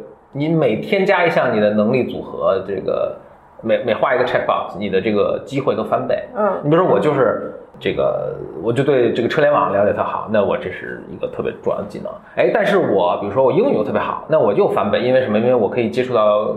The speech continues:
Speaker 1: 海外更先进的资料，哎，这个就翻倍。
Speaker 2: 嗯。
Speaker 1: 然后我，比如说我做演讲能力又特别好，我把这讲出去了，那肯定又翻倍。
Speaker 2: 嗯。
Speaker 1: 那最后，比如说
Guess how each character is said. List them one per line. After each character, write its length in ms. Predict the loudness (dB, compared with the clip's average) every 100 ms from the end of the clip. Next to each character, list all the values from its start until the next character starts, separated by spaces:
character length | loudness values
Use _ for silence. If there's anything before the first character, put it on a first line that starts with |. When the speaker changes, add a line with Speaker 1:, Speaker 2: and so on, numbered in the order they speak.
| -2
Speaker 1:
海 100 | -2
外 60 |
更 160 | 2 2
先 180 | 2 2
进 80 |
的 120 | 2 0
资 100 | -2
料， 100 | -2
哎， 160 | 0 0
这 100 | 2
个 80 | 0
就 160 | 0 -2
翻 200 | -2 -2
倍。 80 |
Speaker 2:
嗯。 100 | -4 -8 -14 -10
Speaker 1:
然 120 | -2 2
后 120 | 4
我， 220 | 4 2
比 60 | 0
如 60 |
说 120 | 0
我 160 | 2 2
做 140 | 2
演 140 | 2 4
讲 200 | 4 2
能 40 |
力 40 | 2
又 60 |
特 60 | 2
别 80 | 0
好， 100 | 2
我 40 |
把 60 | 2
这 80 |
讲 200 | 0 0 0
出 80 | -2
去 140 | 0
了， 160 | 0 2
那 60 | 0
肯 80 | 2
定 80 |
又 60 | 2
翻 240 | 2 -2 -6
倍。 80 | -10 -8
Speaker 2:
嗯。 120 | -8 -6
Speaker 1:
那 80 | -4
最 260 | -4 -2 0
后， 140 | 2 2
比 40 |
如 60 | 2
说 260 | 2 2